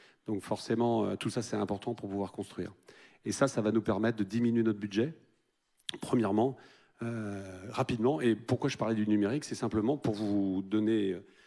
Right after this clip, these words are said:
euh, premier festival à avoir osé, euh,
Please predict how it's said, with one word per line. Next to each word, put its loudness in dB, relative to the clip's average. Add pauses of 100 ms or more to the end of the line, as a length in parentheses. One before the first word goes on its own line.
(260)
euh, -2 (500)
premier 4
festival 2
à 0 (200)
avoir 2
osé, 4 (320)
euh, -8